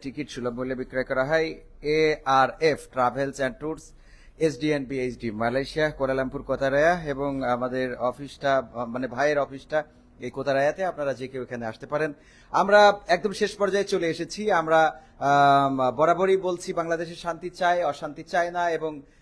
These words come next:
বাংলাদেশে এমন সরকার চাই যে সরকার সকল জনগণের কথা বলবে। কিন্তু যারা বিশৃঙ্খলা করার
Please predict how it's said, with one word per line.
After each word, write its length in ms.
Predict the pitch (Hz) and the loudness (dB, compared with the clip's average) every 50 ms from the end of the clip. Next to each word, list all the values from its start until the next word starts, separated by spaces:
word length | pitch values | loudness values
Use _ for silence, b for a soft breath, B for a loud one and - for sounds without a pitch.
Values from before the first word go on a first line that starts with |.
| b b | b b
বাংলাদেশে 540 | 135 139 151 160 160 156 165 165 165 180 175 | -6 -4 0 0 0 0 0 -4 -2 -4 -4
এমন 360 | 151 156 170 180 196 208 196 | 0 0 -2 0 -2 -6 -8
সরকার 360 | - - 180 151 - 156 143 | -6 -6 -6 -6 -4 -4 -6
চাই 220 | - - 165 160 147 | -4 -4 -4 -4 -4
যে 140 | 151 156 | -6 -10
সরকার 340 | 143 - 160 143 - 151 143 | -10 -8 -10 -10 -6 -8 -8
সকল 640 | 135 - - - - 180 190 190 - 196 202 185 160 | -8 -10 -14 -6 0 0 0 0 0 -2 -2 -2 -4
জনগণের 520 | - 147 147 147 151 139 151 143 139 120 | -4 -4 -4 -4 -4 -6 -6 -8 -8 -10
কথা 240 | - 120 - 113 104 | -10 -12 -12 -12 -14
বলবে। 260 | 98 101 98 98 92 | -16 -16 -16 -18 -20
কিন্তু 280 | - 147 147 139 165 151 | -16 -16 -16 -14 -14 -6
যারা 220 | 135 151 151 147 | -4 -2 -2 -2
বিশৃঙ্খলা 580 | 131 175 175 - - 175 185 170 185 175 175 170 | -4 -6 -12 -12 -12 -16 -14 -8 -6 -4 -4 -4
করার 240 | 165 170 165 165 | -4 -2 -2 -2